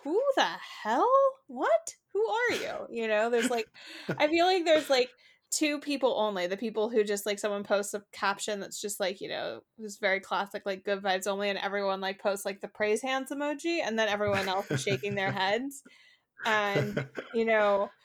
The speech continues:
Speaker 1: I think you wanna connect with the people who shake their heads a little bit and just sort of are, are, who question things more and who, who want to know the struggle, who wanna know the scars, who wanna know the backstory, and not just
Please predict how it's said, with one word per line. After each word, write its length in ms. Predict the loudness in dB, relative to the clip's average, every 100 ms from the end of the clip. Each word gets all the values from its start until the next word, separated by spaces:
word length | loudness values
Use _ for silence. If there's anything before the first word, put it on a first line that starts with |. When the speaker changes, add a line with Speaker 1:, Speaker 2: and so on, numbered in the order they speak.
| _ _ _ -2
Speaker 1:
I 60 |
think 160 | 0 2
you 120 | 2
wanna 220 | 4 4
connect 360 | 2 0 -2 -2
with 80 | -8
the 60 | -6
people 320 | -6 -4 -4
who 100 | -4
shake 300 | -2 -2 0
their 140 | 0
heads 200 | 0 -2
a 80 | -4
little 240 | -2 -2
bit 320 | -2 -2 -4 -4
and 160 | -8
just 160 | -10 -8
sort 200 | -6 -4
of 180 | -6 -4
are, 460 | -2 -2 -2 -4 -6
are, 160 | -4 -6 -4
who 100 | -8
question 480 | -2 2 2 0 -6
things 320 | -4 -4 -6
more 240 | -2 -2 0
and 160 | -4
who, 480 | -4 -2 0 0 -4 _ _ _ _ _ -4
who 120 | -2
want 320 | 2 2 0
to 120 | -4
know 200 | -2 0
the 100 | 0
struggle, 400 | -2 -4 -4 -4
who 100 | -4
wanna 280 | -2 0 0
know 140 | 0 -2
the 80 | -4
scars, 500 | -6 -8 -6 -8 -6
who 100 | -2
wanna 280 | -2 -2
know 100 | -2
the 100 | -4
backstory, 720 | -2 -2 -4 -8 -8 -6 -4
and 140 | -4 -2
not 240 | -4 -4
just 420 | -4 -4 -6 -14